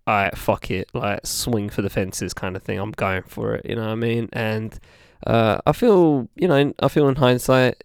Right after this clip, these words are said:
it feels like a success to me. I feel this album is, um, in some ways, um, the most refined at this point. Um, it's a tight fifty-three minutes,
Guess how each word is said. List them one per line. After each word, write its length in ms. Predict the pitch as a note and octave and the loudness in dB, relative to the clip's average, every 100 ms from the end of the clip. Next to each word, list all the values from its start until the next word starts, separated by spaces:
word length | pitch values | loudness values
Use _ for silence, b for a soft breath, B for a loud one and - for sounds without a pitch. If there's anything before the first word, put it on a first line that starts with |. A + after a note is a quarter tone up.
| - | 0
it 160 | B2 A2 | 0 2
feels 460 | - A#2 A2+ - | 2 2 0 0
like 180 | A#2 - | -2 -2
a 100 | A2+ | -8
success 380 | - - A#2 - | -8 0 0 0
to 100 | C3 | 0
me. 280 | C#3 D#3 F#3 | 0 0 -4
I 40 | C3 | -10
feel 320 | - A#2 A#2 - | -2 0 0 -2
this 320 | A2+ - - | -4 -4 -6
album 680 | A2 A2 F#2 G#2+ G#2 G#2 G2+ | -4 -4 -4 -6 -6 -8 -6
is, 560 | A2+ G#2+ G#2 G#2 G2+ - | -4 -2 -4 -4 -8 -6
um, 460 | G#2+ G#2 G2+ G2 F#2+ _ _ _ _ _ _ _ _ _ - C3 | -4 -4 -6 -8 -16 _ _ _ _ _ _ _ _ _ -2 0
in 160 | B2 | 2
some 340 | - C3 C3 B2 | 4 4 6 6
ways, 640 | A#2+ A#2 A#2 A#2 G#2+ - b b b - | 6 6 4 0 -6 -12 b b b -6
um, 680 | A#2+ A#2 A2+ A2 G#2+ A2 - _ _ _ - - | -2 0 0 -2 -4 -8 -12 _ _ _ -20 -2
the 180 | B2+ | 0
most 320 | B2 B2 - A#2 | 4 4 2 -4
refined 600 | - A#2 A#2 A#2+ C3+ - | 2 2 4 2 0 -2
at 180 | C3+ - | -2 0
this 160 | B2+ - | 0 0
point. 400 | - C3+ D#3 - b b b - | 2 4 4 -2 b b b -4
Um, 440 | A#2 A#2 A2+ A2 G#2+ | 0 2 2 0 -2
it's 120 | - | -4
a 60 | |
tight 320 | - C3 A2 - | -4 0 0 2
fifty-three 560 | B2 - A#2 A#2+ A2+ | -2 -2 -2 0 2
minutes, 840 | B2+ D3+ D#3 D3 - - - - | 6 8 8 6 0 -6 -8 -10